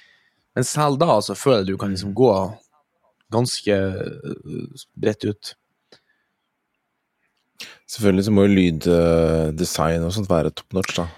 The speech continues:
Speaker 2: eller
Speaker 1: Ja.
Speaker 2: bør være, for mest mulig immersion. Og det blir liksom som vi har vært inne på før, kanskje,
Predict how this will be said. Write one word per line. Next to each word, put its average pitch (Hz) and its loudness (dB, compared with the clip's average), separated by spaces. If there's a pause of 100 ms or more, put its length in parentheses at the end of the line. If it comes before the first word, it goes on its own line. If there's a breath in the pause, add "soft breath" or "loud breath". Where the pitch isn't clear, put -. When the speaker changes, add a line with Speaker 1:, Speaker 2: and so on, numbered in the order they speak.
Speaker 2:
eller 80 -2
Speaker 1:
Ja. 160 2
Speaker 2:
bør 80 -2
være, 69 -4 (680)
for 92 -2
mest 85 -2
mulig 78 0 (380)
immersion. 85 -8 (1080 loud breath)
Og 123 6
det 127 6
blir 147 4
liksom 143 2
som 123 0
vi 123 4
har 120 6
vært 120 0
inne 101 -2
på 95 -4
før, 82 0
kanskje, 87 -4